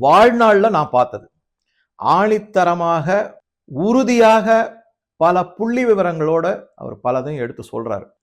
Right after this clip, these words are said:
அதனால தான் நான் அவரை நம்புறேன். என்னை நம்ப வேண்டாம், நீங்க அவர் இருக்கிற போட்டிருக்கிற இதை எல்லாத்தையுமே அவரும் சொல்லியிருக்காரு. அதாவது, சில விஷயங்களை சொல்லியிருக்காரு, எல்லா விஷயத்தையும் சொல்லல, அது மாதிரி பாத்துக்கங்க.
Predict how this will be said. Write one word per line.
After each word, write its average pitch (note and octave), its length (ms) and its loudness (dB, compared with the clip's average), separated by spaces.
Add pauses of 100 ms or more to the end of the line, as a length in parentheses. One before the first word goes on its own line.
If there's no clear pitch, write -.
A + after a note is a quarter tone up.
அதனால C3+ 580 -6
தான் D#3+ 180 -8
நான் B2+ 120 -10
அவரை G#2 200 -10
நம்புறேன். G#2+ 280 -16 (140)
என்னை C3 320 -6
நம்ப D#3 240 -8
வேண்டாம், C#3+ 300 -10
நீங்க A#2+ 240 -12
அவர் A#2 180 -8
இருக்கிற A#2 280 -12 (100)
போட்டிருக்கிற A#2 420 -12
இதை D3+ 220 -2
எல்லாத்தையுமே G3+ 480 0
அவரும் F3 360 -4
சொல்லியிருக்காரு. C3+ 400 -14 (260)
அதாவது, A3 260 2
சில G#3 300 4
விஷயங்களை A#3 460 0 (400)
சொல்லியிருக்காரு, D#3+ 400 -6 (100)
எல்லா C#3+ 220 0
விஷயத்தையும் D#3+ 440 -8
சொல்லல, C#3 320 -12 (120)
அது G#2 120 -20
மாதிரி A2 200 -14
பாத்துக்கங்க. A#2 480 -6